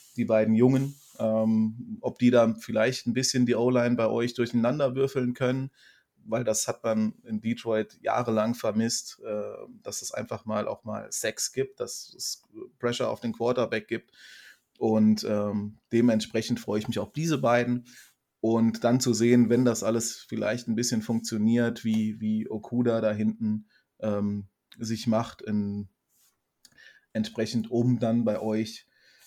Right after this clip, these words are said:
die, ähm, Brandon Ayuk oder Deebo Samuel da, da zu decken. Ähm, das, das wird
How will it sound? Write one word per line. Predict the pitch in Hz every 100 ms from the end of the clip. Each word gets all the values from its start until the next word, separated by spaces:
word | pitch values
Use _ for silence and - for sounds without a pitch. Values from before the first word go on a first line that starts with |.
| - -
die, | 110 104 101
ähm, | 104 107 107 107 110 -
Brandon | - 120 117 113 104
Ayuk | 104 113 120
oder | 117 104
Deebo | 110 107 110
Samuel | 107 113 117 113 110 107
da, | 107 104
da | - 107 107
zu | 107
decken. | 120 123 127 131 -
Ähm, | 107 104 107 107 107 107 _ _
das, | 110 - - - - - -
das | 117 - -
wird | 120 113 - -